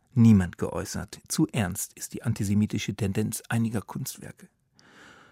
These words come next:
„Documenta fördert Propaganda im Goebbels-Stil“, zitierte die Tageszeitung Die Welt die israelische Botschaft, die sich auf ein monumentales Wimmelbild der indonesischen Künstlergruppe Taring Padi bezogen hat. Ulf Poschardt polemisierte,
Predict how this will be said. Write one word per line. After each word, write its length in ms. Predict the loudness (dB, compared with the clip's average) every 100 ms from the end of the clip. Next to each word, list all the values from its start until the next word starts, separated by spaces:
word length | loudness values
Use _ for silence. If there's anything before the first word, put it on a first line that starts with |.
| _
„Documenta 720 | -6 0 2 2 0 -2 -4 -6
fördert 420 | -2 0 2 0
Propaganda 580 | -2 -2 0 2 2 2
im 280 | 0 0 4
Goebbels-Stil“, 800 | 4 4 0 -2 -6 -6 -6 -10 -16 _
zitierte 440 | -8 -4 -2 -2
die 140 | -2 -2
Tageszeitung 580 | -2 -2 -2 -2 0 0
Die 160 | 2
Welt 400 | 2 2 -2 -12
die 80 | -10
israelische 540 | -8 -4 -2 -2 -2
Botschaft, 580 | -2 -2 0 -2 -2 -8 -20 -20 -20 -14 -6
die 80 | -4
sich 200 | -2 -4
auf 140 | 0
ein 140 | 4
monumentales 920 | 6 6 6 4 2 -2 -2 -4 -2 2
Wimmelbild 680 | 2 2 0 0 -2 -4
der 80 | -6
indonesischen 640 | -2 0 0 0 -4 -4 -4
Künstlergruppe 800 | -4 -6 -4 -4 -2 -2 -2 -2
Taring 380 | -4 -4 -2 -6
Padi 300 | -6 -6 -6
bezogen 540 | -8 -10 -10 -10 -10 -12
hat. 300 | -16 -20 _ _ _ _ _ -20 -8
Ulf 260 | -6 -6 -4
Poschardt 460 | -4 -4 -6 -8
polemisierte, 800 | -6 0 0 2 0 0 -2 -4